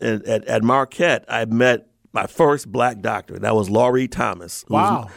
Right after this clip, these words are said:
Speaker 1: yeah, who's no longer in town. She's down in Texas now. But, uh, Laurie was the first black doctor I met. And my counselor, uh, convinced me to go to this program, uh, at Harvard, which I had, had no idea I would get into.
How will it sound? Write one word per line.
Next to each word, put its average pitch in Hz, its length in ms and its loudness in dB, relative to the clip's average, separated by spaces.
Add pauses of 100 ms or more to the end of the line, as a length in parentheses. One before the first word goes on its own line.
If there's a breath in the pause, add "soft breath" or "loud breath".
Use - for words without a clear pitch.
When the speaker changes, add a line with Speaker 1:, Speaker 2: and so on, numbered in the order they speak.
(140 loud breath)
Speaker 1:
yeah, 120 220 2
who's 120 160 0
no 135 100 2
longer 131 300 2
in 113 100 -2
town. 113 360 0
She's 123 180 -6
down 110 220 -2
in 98 100 -6
Texas - 400 -4
now. 95 200 -2
But, 104 280 0 (340 loud breath)
uh, 110 320 0
Laurie 151 300 6
was 147 80 2
the 123 80 -4
first 151 300 2
black 135 240 2
doctor 127 340 -2
I 120 80 0
met. 95 320 -6 (480 loud breath)
And 113 380 0
my 123 160 2
counselor, 135 640 0 (300 soft breath)
uh, 104 240 2
convinced 123 440 0
me 123 140 2
to 110 100 0
go 117 200 2
to 117 80 0
this 113 160 -6
program, 113 840 0 (140)
uh, 101 340 -2
at 104 140 -2
Harvard, 104 560 0
which 110 320 -6
I 123 220 0
had, 98 280 -6
had 98 160 -6
no 120 240 2
idea 104 420 -2
I 98 40 0
would 98 160 -2
get 101 160 0
into. 98 400 -2